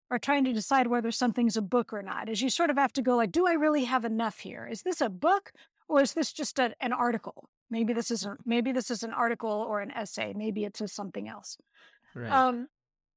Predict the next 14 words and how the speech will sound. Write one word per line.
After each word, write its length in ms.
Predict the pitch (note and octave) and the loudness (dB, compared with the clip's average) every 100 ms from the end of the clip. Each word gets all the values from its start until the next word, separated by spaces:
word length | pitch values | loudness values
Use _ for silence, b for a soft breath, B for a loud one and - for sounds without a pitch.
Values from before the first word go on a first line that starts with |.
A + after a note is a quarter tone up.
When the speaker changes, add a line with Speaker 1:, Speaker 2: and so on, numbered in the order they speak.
| _ E4 | _ -2
Speaker 1:
and 160 | E4+ - | -2 -2
so 260 | - F#4 G4 | 0 2 2
it 120 | F4+ | 0
was 140 | D#4 - | -2 -4
always 360 | E4+ G#4 G#4 D#4 | -2 2 2 2
one 180 | F4 | 2
of 80 | E4 | 4
those 180 | D#4+ D#4 | 4 6
ideas 380 | D4+ C#4 D4 C4 | 4 4 2 2
that 120 | C4+ | 0
wasn't 340 | C4 C4 B3+ | 0 0 -2
quite 360 | - - C4+ C4+ | -4 2 2 4
a 60 | G#3 | 2
book. 400 | A3 - - | -2 -4 -10